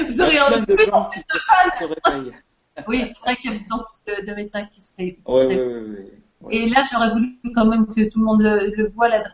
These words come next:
Speaker 1: voit l'adresse <clears throat> sur Fa-, euh, donc de Salocine. Sur Facebook, voici le jeune docteur en médecine qui a fait sa thèse sur les N D E avec
Speaker 2: François
Speaker 1: notre,
Speaker 2: Dallier.
Speaker 1: avec, voilà, avec, euh, pour
Speaker 2: Et
Speaker 1: directeur
Speaker 2: maintenant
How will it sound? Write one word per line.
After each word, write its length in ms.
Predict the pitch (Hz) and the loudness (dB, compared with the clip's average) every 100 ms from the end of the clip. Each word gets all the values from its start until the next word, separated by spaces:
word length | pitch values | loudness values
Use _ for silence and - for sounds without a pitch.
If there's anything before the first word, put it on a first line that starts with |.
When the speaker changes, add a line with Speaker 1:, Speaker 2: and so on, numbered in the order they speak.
| _ | _
Speaker 1:
voit 100 | 214 | 0
l'adresse 560 | 214 208 294 - - - 254 - - | 0 0 -2 -2 -8 2 2 2 -6
<clears throat> 300 | - 285 220 | 0 2 4
sur 180 | - 269 | 0 -2
Fa-, 400 | 269 240 208 202 | 0 4 4 4
euh, 40 | |
donc 220 | 220 220 | 2 0
de 80 | 196 | 0
Salocine. 600 | 196 214 208 - 302 339 - _ _ _ _ _ _ | -2 -2 -4 -2 -2 -2 -6 _ _ _ _ _ _
Sur 200 | _ 262 | _ -4
Facebook, 420 | - 262 202 277 233 | 2 2 4 2 2
voici 380 | 208 214 - 277 | 2 2 4 4
le 100 | 220 | 4
jeune 220 | 220 247 | 0 2
docteur 420 | 220 214 - 220 208 | 2 -2 0 2 2
en 100 | 196 | 0
médecine 420 | 185 - 262 320 - _ _ | -2 -6 -4 -4 -6 _ _
qui 120 | - | 0
a 60 | 220 | 2
fait 140 | 233 | 2
sa 200 | 214 202 | 2 2
thèse 360 | 196 226 214 - | 2 2 0 0
sur 160 | 196 196 | -6 -4
les 100 | 190 | -2
N 160 | 190 190 | 0 0
D 240 | 190 190 | 0 0
E 260 | 208 247 294 262 - - - - - | 0 2 0 -2 -10 -12 -16 -8 0
avec 240 | 196 202 | 2 2
Speaker 2:
François 180 | 208 202 | 0 0
Speaker 1:
notre, 120 | 196 | 0
Speaker 2:
Dallier. 220 | 196 254 - | 0 0 2
Speaker 1:
avec, 180 | 202 - _ - _ _ _ - | 0 -2 _ -20 _ _ _ 0
voilà, 240 | 190 185 - - - - | 0 0 -4 -10 -10 0
avec, 460 | 208 208 220 - | 2 4 2 2
euh, 220 | 208 196 196 | 0 0 0
pour 140 | 220 208 | 2 4
Speaker 2:
Et 40 | |
Speaker 1:
directeur 360 | 202 202 190 | 6 2 0
Speaker 2:
maintenant 120 | 160 | -4